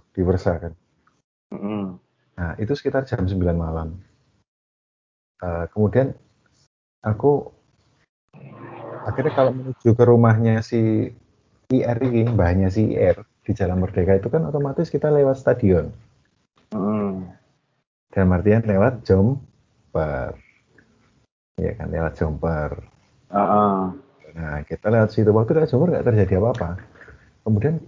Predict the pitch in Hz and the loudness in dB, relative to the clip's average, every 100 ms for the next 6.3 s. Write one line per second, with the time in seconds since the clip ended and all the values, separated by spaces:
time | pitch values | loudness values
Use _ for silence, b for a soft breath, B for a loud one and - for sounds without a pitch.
0 | - 160 170 117 113 113 113 110 95 87 | -4 -4 -2 -4 -4 -2 -2 0 2 2
1 | - b b b b - 104 95 98 - | 0 b b b b 2 2 4 0 2
2 | 98 95 - 95 90 95 87 85 - 135 | 0 0 -2 -4 0 2 2 2 0 -2
3 | 165 - 92 90 87 87 82 80 87 127 | -2 2 2 4 2 0 0 -4 -4 -6
4 | - _ _ _ _ _ _ - 101 95 | -12 _ _ _ _ _ _ -2 0 2
5 | 92 104 107 _ 101 101 107 123 120 92 | 0 -4 -12 _ 0 2 4 2 2 2
6 | 90 123 | 0 -2